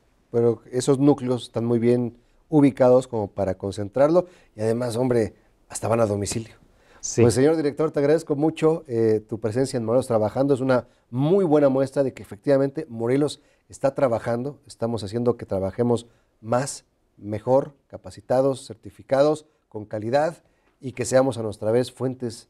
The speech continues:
Speaker 1: de progreso y desarrollo, que es lo que tanta falta. ¿Algún mensaje final?
Speaker 2: Este, de verdad que estén pendientes de las, de las redes sociales, de la página. Se vienen cosas muy buenas. Nos vam-, se incorpora el Servicio Nacional del Empleo.
Speaker 1: Ujú.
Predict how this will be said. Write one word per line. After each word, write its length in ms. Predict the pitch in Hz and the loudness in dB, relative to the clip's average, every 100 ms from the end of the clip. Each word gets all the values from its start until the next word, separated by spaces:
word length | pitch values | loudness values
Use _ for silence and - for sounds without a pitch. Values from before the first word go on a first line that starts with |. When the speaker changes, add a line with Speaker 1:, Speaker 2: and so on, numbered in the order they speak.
| _ _ | _ _
Speaker 1:
de 240 | 98 95 | -10 -10
progreso 420 | - 104 120 131 120 | -6 -2 -2 -2 -4
y 40 | |
desarrollo, 460 | 104 101 117 120 120 _ _ | -6 -4 -2 -2 -6 _ _
que 80 | 117 | -4
es 60 | 107 | -4
lo 60 | |
que 60 | - | -2
tanta 220 | 104 101 | -4 -4
falta. 280 | 98 95 92 _ | -8 -8 -12 _
¿Algún 200 | 123 135 156 | -2 2 4
mensaje 280 | 147 135 | 2 -2
final? 320 | 123 135 151 _ _ _ _ | -4 -6 -6 _ _ _ _
Speaker 2:
Este, 400 | - 117 - 135 | -10 -10 -2 0
de 100 | 135 | 4
verdad 280 | 156 175 196 | 4 4 0
que 80 | 196 | -4
estén 420 | 165 185 185 175 | -4 -4 -4 -4
pendientes 460 | - 147 160 160 160 | -2 0 0 -2 0
de 80 | 123 | 2
las, 640 | 117 110 110 107 - - _ _ _ _ _ _ _ _ | 4 2 0 -4 -18 -20 _ _ _ _ _ _ _ _
de 160 | 113 120 | 0 2
las 240 | 117 117 | 2 2
redes 220 | 135 165 | 2 2
sociales, 600 | 160 143 165 135 151 - _ _ | 0 -2 0 0 -2 -8 _ _
de 100 | 120 | -2
la 140 | 117 117 | 0 0
página. 500 | 131 - 143 156 175 _ _ | -4 -4 -6 -6 -8 _ _
Se 120 | - 120 | -8 -2
vienen 200 | 139 139 | -2 -2
cosas 260 | 139 143 | -2 -2
muy 140 | 135 139 | -2 0
buenas. 400 | 156 165 170 - _ _ _ | 0 -2 -6 -10 _ _ _
Nos 220 | 123 117 | -6 0
vam-, 240 | 120 143 147 | 2 0 -2
se 120 | - | -6
incorpora 420 | 123 123 - 139 | -2 -2 2 2
el 80 | 135 | 2
Servicio 360 | 127 120 127 135 | 0 -4 -4 -6
Nacional 360 | 113 123 123 123 | -8 -6 -6 -4
del 160 | 123 | -4
Empleo. 360 | 123 117 135 151 | -4 -4 -6 -6
Speaker 1:
Ujú. 320 | 123 107 151 | -10 -8 -10